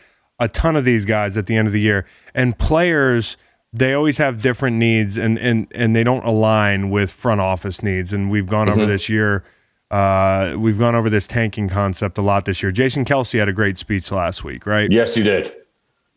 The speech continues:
Speaker 1: Jason Kelce is as real as it gets, and he's telling the truth. And, you know, that's the bottom line. You, it is not in your best interest to lose if you are on the field in any capacity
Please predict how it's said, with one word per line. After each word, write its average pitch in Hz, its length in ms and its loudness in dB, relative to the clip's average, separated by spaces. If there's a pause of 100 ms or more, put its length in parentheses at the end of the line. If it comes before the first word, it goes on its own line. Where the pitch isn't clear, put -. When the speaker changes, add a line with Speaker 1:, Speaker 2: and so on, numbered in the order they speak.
(320)
Speaker 1:
Jason 160 380 0
Kelce 156 300 -2
is 123 160 0
as 104 80 -2
real 127 260 0
as 113 100 0
it 104 120 -2
gets, 117 380 -2
and 104 120 -2
he's 120 160 -2
telling 117 280 0
the 98 100 -2
truth. 113 400 0
And, 98 240 -2 (1000)
you 139 80 0
know, 135 120 2
that's 139 140 -2
the 143 60 -6
bottom 127 340 0
line. 127 200 0 (380)
You, 165 320 0 (300)
it 147 160 2
is 147 140 0
not 160 320 -2
in 147 140 -2
your 147 160 0
best 131 300 0
interest 123 360 -2
to 117 80 -2
lose 110 280 2
if 95 120 -4
you 113 100 0
are 120 120 0
on 123 100 0
the 107 80 0
field 107 400 0
in 98 140 0
any 107 180 2
capacity 90 680 -2